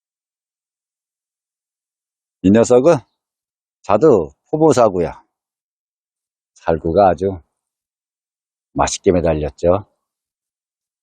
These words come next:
조금만 더 노래지면은 금방 따먹을 수 있을 것 같아요.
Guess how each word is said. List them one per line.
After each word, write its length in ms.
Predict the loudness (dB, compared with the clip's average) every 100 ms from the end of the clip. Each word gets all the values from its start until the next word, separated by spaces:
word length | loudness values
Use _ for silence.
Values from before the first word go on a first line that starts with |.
| _ _ _ _ _
조금만 400 | -4 0 0 0
더 140 | 0
노래지면은 680 | 0 0 0 0 -4 -2 -2 -4 -8 _ _ _ _ _ _ _ _ _
금방 300 | -4 -2 -2
따먹을 360 | 2 2 2 -2
수 120 | -4
있을 220 | -8 -10
것 120 | -12 -10
같아요. 320 | -10 -12